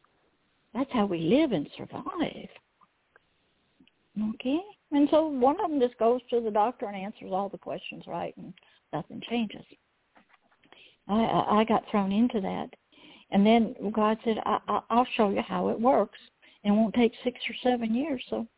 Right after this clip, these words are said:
it took prayer. And then praying that they would go off with Jesus, and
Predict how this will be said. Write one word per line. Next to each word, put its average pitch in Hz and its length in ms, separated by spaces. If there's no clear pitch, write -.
it 226 160
took 269 200
prayer. 269 380
And 220 100
then 208 280
praying 220 300
that 240 240
they 208 160
would 214 300
go 208 200
off 226 280
with 233 160
Jesus, 294 400
and 247 260